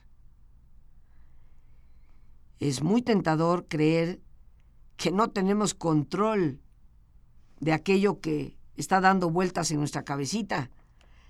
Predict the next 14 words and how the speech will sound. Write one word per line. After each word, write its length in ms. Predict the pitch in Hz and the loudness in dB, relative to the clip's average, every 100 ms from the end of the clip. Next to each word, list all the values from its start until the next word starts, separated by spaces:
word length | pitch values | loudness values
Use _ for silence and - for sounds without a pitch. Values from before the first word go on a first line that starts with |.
| - - - - | -20 -20 -20 2
pero 180 | 165 156 | 4 4
la 160 | 156 | 2
realidad 460 | 143 147 147 156 190 | 0 0 2 2 2
es 140 | 233 | 0
que 140 | - 147 | -2 0
sí 260 | - 208 | 2 2
lo 160 | 311 - | 0 0
tenemos. 760 | 143 147 233 339 151 - - - - _ - - - - - - - - - - - - - | -2 0 0 -2 -4 -8 -18 -20 -20 _ -20 -20 -20 -20 -20 -20 -20 -20 -20 -20 -20 -20 -20
Si 220 | - - 233 | -10 -2 0
un 100 | 277 | 2
pensamiento 600 | 320 254 233 240 233 214 | 2 4 2 2 0 0
llega 300 | 185 196 175 | 0 0 0
a 40 | |
ti, 340 | - 147 151 | 0 -2 -2